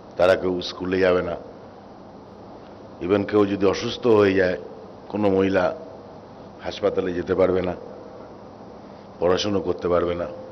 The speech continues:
মানে মদ্দা যেটা ছিল সেটা হচ্ছে মহিলা যারা আছে তারা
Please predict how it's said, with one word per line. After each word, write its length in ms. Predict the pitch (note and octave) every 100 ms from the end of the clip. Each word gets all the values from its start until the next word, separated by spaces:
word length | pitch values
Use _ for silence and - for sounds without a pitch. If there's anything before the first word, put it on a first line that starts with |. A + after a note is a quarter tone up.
| - - - - - - -
মানে 260 | C3 C3+ C#3 - -
মদ্দা 340 | G#2+ F#2+ A#2
যেটা 240 | A#2+ A#2 A2
ছিল 240 | G#2 G2+
সেটা 240 | F#2 F2+
হচ্ছে 280 | F2+ - B2 - - - - - - - - - - - - - - - - E2+
মহিলা 360 | F#2+ A2+ C#3
যারা 260 | A#2+ G2+ F#2
আছে 400 | D#2+ - G#2+ D3+ - - - - - - - - -
তারা 360 | F#2 G2+ D3